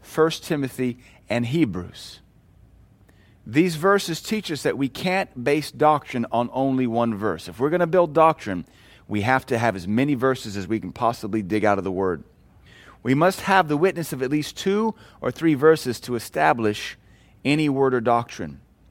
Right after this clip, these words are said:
We are to build doctrinal premises based upon text. Now, here's the cool thing about this law of, of, uh, of, uh, witnesses. The law of witnesses says you need two or three. This law obeys itself.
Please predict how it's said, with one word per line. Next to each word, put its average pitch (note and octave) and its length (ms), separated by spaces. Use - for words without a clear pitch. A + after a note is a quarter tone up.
We B2+ 160
are C3+ 60
to B2+ 140
build C#3 400
doctrinal E3+ 540
premises C#3+ 500
based B2 360
upon A#2 340
text. F2 340
Now, G2+ 60
here's F3+ 240
the D#3+ 60
cool G3 260
thing A#2+ 320
about B2 340
this B2+ 200
law C3 520
of, G2+ 240
of, G2 300
uh, F2+ 300
of, F#2+ 280
uh, F#2 120
witnesses. A2+ 680
The A#2 120
law E3+ 260
of D3+ 80
witnesses D3+ 440
says C3 280
you D3+ 80
need C3+ 180
two G3+ 420
or B2 160
three. D3+ 480
This - 300
law D#3 280
obeys D#3 460
itself. D#3 600